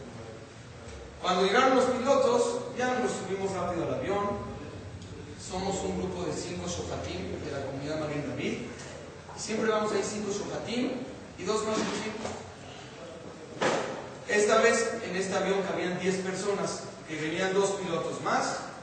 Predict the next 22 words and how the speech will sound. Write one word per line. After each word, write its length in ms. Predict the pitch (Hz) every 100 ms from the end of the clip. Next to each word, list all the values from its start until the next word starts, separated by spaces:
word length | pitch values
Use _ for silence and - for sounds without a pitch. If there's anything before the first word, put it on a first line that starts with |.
| - - -
y 540 | 247 262 240 233 - 220
otro, 600 | 220 220 214 214 208 -
otra 240 | 202 202
persona 320 | 185 175 185 185
que 100 | 175
trabaja 320 | 156 160 156
en 80 | 156
el 140 | 139 131
rastro. 240 | 170 - - - - - - - - - - 156
Nos 100 | 147
subimos 320 | 190 208 185
al 240 | 160 -
avión 320 | 160 226 240 - - - - - - -
y 40 |
estamos 300 | 247 269 262
esperando 360 | 247 233 240 240
que 80 | 202
los 140 | 202
pilotos 680 | - 180 214 214 202 - - - -
ya 100 | 202
suban, 320 | 208 214 294 196
porque 160 | 190